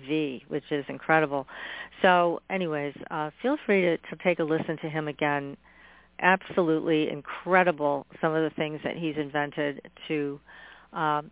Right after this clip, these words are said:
to basically keep you healthy or bring you back from the brink of, of chronic illness. So,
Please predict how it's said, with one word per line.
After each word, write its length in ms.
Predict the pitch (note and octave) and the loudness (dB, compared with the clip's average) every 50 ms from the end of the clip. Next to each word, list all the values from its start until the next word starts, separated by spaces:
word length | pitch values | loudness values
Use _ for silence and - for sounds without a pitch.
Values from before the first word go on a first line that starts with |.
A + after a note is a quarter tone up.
| - - | -10 -4
to 80 | F#3 | 2
basically 500 | D#3 F#3+ A3 C#4+ E4+ - D#4 - F#3 F3+ - | 4 6 6 6 6 2 0 0 0 -2 0
keep 220 | - A3 A#3+ B3 C#4+ | 0 0 0 0 2
you 100 | C4+ C4 | 2 4
healthy 540 | B3 A#3+ A#3+ B3 A#3+ C4+ C4 C4 C4 C#4 - - | 6 6 4 4 4 2 0 0 0 -2 -4 -2
or 500 | - F#3+ F3+ F#3 F#3 F3+ F3+ F3+ F3 E3+ - _ _ - E3 D3+ D3+ D3+ | 0 2 2 4 2 2 0 -2 -4 -6 -8 _ _ -20 -20 -18 -12 -6
bring 280 | D#3+ F3+ G#3 A3+ A#3+ B3 | -2 0 0 2 2 2
you 140 | A#3+ A3+ A3 | 2 2 2
back 400 | F3 F3+ F3+ F3+ F#3 A#3 - - | 4 6 6 6 6 4 2 0
from 160 | - F3+ E3+ | -4 -4 -4
the 60 | E3+ | -4
brink 380 | D3+ C#3 D#3+ F#3 G3 G#3+ A#3 - G3 - | -6 -4 -2 0 0 0 0 -2 0 2
of, 240 | E3+ E3+ E3+ E3+ E3+ - _ _ _ - | 4 4 4 4 0 -4 _ _ _ -4
of 180 | - E3 E3 D#3+ E3 - | -2 -2 -2 -2 -6 -14
chronic 340 | - - - F3 G#3 A3+ A3 - | -8 -4 -2 0 0 0 2 2
illness. 320 | A3 B3+ D4+ F#3 - - - - - _ _ - - - - - - - - - - - - - - | 2 2 2 0 -4 -6 -10 -16 -18 _ _ -20 -20 -20 -20 -18 -18 -18 -20 -20 -20 -20 -18 -4 2
So, 480 | - F#3 E3+ E3 D#3+ D#3+ D#3 D#3 - | 2 4 4 4 2 0 -2 -4 -6